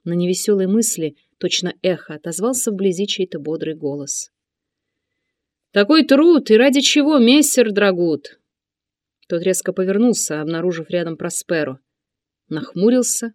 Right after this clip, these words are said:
в свирепом изумлении. «Вы здесь? С чьего разрешения? Что привело вас?» «Простое любопытство.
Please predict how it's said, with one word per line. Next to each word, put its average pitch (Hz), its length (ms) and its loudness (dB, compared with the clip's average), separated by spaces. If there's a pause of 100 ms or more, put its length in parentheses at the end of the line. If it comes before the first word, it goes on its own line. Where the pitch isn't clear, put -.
(100)
в - 80 -10
свирепом 156 540 -4
изумлении. 139 640 -6 (560)
«Вы 165 200 0
здесь? 196 540 4 (680)
С - 60 -14
чьего 254 380 2
разрешения? 220 840 4 (160)
Что - 260 2
привело 262 440 4
вас?» 139 280 -4 (1160)
«Простое 240 400 -2
любопытство. 196 640 -4